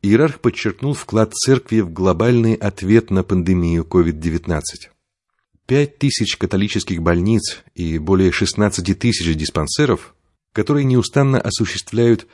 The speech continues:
медицинское обслуживание для всех нуждающихся,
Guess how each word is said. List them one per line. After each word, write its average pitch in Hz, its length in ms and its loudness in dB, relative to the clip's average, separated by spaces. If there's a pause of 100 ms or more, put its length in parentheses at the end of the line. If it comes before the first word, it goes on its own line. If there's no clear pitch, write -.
медицинское 104 720 0
обслуживание 104 720 -2
для 92 200 -2
всех - 320 -2
нуждающихся, 90 880 -2